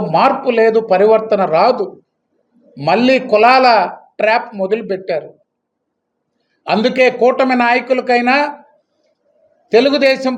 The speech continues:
పార్టీ నాయకులు, కార్యకర్తలకు ఓ విన్నపం చేస్తున్న విజ్ఞప్తి, వైఎస్ఆర్ కాంగ్రెస్ పార్టీ మనల్ని ట్రాప్లోకి లాగుతుంది. కులాల పేరుతో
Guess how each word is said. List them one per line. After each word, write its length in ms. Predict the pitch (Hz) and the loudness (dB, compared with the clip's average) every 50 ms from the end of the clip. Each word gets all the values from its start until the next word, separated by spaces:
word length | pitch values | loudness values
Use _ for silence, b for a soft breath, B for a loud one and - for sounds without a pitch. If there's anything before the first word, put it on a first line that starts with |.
| - - | -4 0
పార్టీ 320 | 240 240 240 240 - 254 247 226 220 | 0 0 0 -2 -4 -4 -4 -2 -2
నాయకులు, 400 | 208 226 247 247 240 269 247 240 - 240 196 | -2 0 -2 -2 -2 -2 -2 -2 -2 -2 0
కార్యకర్తలకు 680 | 202 208 226 240 233 233 233 226 226 - 226 220 - 208 202 | 0 2 0 0 0 0 -2 -2 -2 -4 -6 -4 -2 0 0
ఓ 20 | 196 170 | 0 0
విన్నపం 380 | 180 190 214 247 240 247 254 247 220 202 | -2 -2 -2 -4 -2 -2 -6 -6 -4 -4
చేస్తున్న 340 | 196 190 196 - 220 196 185 160 | -4 -4 -6 -8 -8 -6 -6 -6
విజ్ఞప్తి, 480 | 165 165 175 208 226 - - - - - - - - _ - - - - - - - - - - - - - - - - - - - - - - - - - - - - - - - - - | -8 -8 -6 -6 -6 -6 -6 -12 -20 -20 -20 -20 -20 _ -20 -20 -20 -20 -20 -20 -20 -20 -20 -20 -20 -20 -20 -20 -20 -20 -20 -20 -20 -20 -20 -20 -20 -20 -20 -20 -20 -20 -18 -12 -4 2 4
వైఎస్ఆర్ 640 | 185 220 262 277 277 - - - 269 254 254 254 247 - - 240 | 4 6 6 4 2 2 0 0 2 2 2 2 -2 -2 -2 -2
కాంగ్రెస్ 420 | 247 254 269 269 262 254 247 - - - - | -2 -2 -2 -2 -2 -2 -2 -4 -10 -4 0
పార్టీ 340 | 233 240 247 240 240 - 262 262 247 226 | 2 2 2 0 -2 -4 -4 -2 -2 -2
మనల్ని 380 | 233 233 233 240 240 240 233 214 - - - - | -2 0 0 0 0 0 -2 -6 -8 -12 -6 -2
ట్రాప్లోకి 600 | 247 262 285 285 285 - 277 269 262 240 - 247 226 | 0 0 0 0 -2 -2 -2 0 0 -2 -2 -2 0
లాగుతుంది. 600 | 220 220 226 233 226 - 240 214 214 208 214 220 233 - - - - _ _ _ _ _ _ _ _ _ _ _ _ _ _ _ _ _ _ _ _ - | 0 0 0 -2 -6 -8 -8 -8 -4 -2 -2 -2 -4 -6 -14 -20 -20 _ _ _ _ _ _ _ _ _ _ _ _ _ _ _ _ _ _ _ _ 0
కులాల 340 | 220 233 254 262 269 269 262 262 254 | 2 4 4 4 4 4 2 2 2
పేరుతో 400 | 254 247 247 240 247 240 247 247 | 2 2 2 2 0 0 2 2